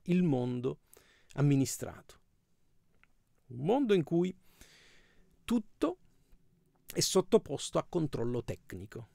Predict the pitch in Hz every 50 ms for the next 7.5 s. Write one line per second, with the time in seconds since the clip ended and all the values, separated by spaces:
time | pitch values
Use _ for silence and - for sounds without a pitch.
0 | _ - - - - - - - - _ _ _ _ - - - - 226 214 -
1 | - - 175 - - - 139 - - 139 120 - 123 - - - 110 - - -
2 | 185 - - 208 202 - - - 139 143 170 180 180 - 160 143 - - - -
3 | - - - - - - - - - 185 202 226 240 240 - - - 330 339 240
4 | 185 - 165 147 151 147 143 139 135 123 113 - - - - - - - - -
5 | - - - - _ _ _ _ _ _ _ _ _ _ _ _ - - - -
6 | 98 101 110 98 95 110 127 156 156 - - 113 - - - - - 185 180 131
7 | 117 110 110 110 107 117 135 - 214